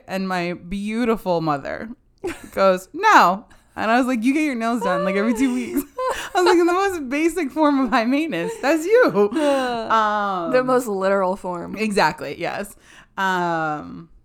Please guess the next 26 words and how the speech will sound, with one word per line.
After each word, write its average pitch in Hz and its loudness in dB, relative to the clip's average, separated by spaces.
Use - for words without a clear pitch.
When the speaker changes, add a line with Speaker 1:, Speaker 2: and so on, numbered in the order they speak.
Speaker 1:
but 214 0
overall, 185 0
she's 156 -8
not 143 -8
high 143 -8
maintenance, 175 -8
Speaker 2:
<clears throat> - -16
Speaker 1:
I 143 -10
will 151 -16
say. - -20
Uh, 196 -2
absolutely. 311 -2
I 120 -4
Speaker 2:
Yeah. 208 -6
Speaker 1:
I 277 -2
like 349 -2
things 302 0
done 226 -6
in 214 -6
my 196 -2
specific 202 -8
way 160 -2
way 165 -2
too 180 -6
much 165 -6
Speaker 2:
Yeah. 214 -8